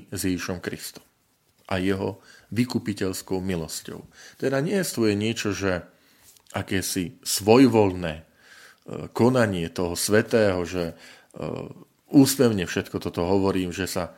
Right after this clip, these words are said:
zastavíme pri nejakej kaplnke, pri ceste a potichučky šepkáme slová svätému Antonkovi alebo,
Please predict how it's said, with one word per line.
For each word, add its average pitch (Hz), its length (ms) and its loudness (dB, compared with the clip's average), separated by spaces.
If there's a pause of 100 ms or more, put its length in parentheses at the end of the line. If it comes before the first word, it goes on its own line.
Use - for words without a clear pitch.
(120)
zastavíme 98 960 -2 (320)
pri 107 160 0
nejakej 92 720 -2
kaplnke, 104 640 0
pri 107 240 0
ceste - 560 -2
a 85 240 -6 (520)
potichučky 110 960 -2
šepkáme 107 720 0
slová 101 640 2 (400)
svätému 104 560 0
Antonkovi 107 880 2 (320)
alebo, 92 560 -2